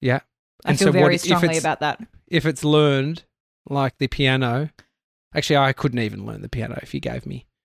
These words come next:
Speaker 1: I could play a few things, chopsticks and, you know.
Speaker 2: I, I haven't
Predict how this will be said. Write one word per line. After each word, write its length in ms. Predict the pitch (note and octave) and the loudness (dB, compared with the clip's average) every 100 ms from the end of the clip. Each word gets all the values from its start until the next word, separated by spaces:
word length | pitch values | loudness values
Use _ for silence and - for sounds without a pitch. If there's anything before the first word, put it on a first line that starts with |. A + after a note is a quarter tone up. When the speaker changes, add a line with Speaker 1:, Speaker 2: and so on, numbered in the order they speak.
| _ _ _ _ _ _ | _ _ _ _ _ _
Speaker 1:
I 60 | F3 | -2
could 160 | E3 - | -2 -2
play 160 | B2+ | -4
a 20 | A2+ | -4
few 160 | A#2+ | -8
things, 240 | G#2 A2+ - | -8 -10 -8
chopsticks 580 | A#2 - - A#2 - - | -8 -8 -6 -8 -8 -12
and, 160 | - | -12
you 80 | - | -12
know. 120 | G#2+ - _ _ _ _ _ _ _ - | -12 -14 _ _ _ _ _ _ _ -2
Speaker 2:
I, 180 | G3+ G3+ - - | 0 0 -4 -2
I 180 | F#3 | 0
haven't 420 | F#3+ F3+ E3+ - | 2 0 -2 -6